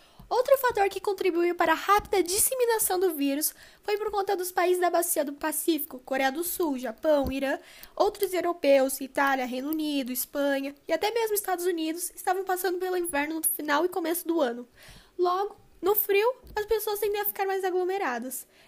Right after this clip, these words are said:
É interessante observar que os países mais integrados economicamente foram os mais afetados no início,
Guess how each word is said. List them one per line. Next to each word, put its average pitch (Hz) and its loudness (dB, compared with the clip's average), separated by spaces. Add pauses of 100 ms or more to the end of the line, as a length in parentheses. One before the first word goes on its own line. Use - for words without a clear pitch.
É - -4
interessante 466 0
observar 277 0
que - -16
os - -10
países 302 -4
mais 320 -2
integrados 311 0
economicamente 294 -6 (140)
foram 359 -2
os 359 -4
mais 349 0
afetados 349 -2
no 339 2
início, 381 -2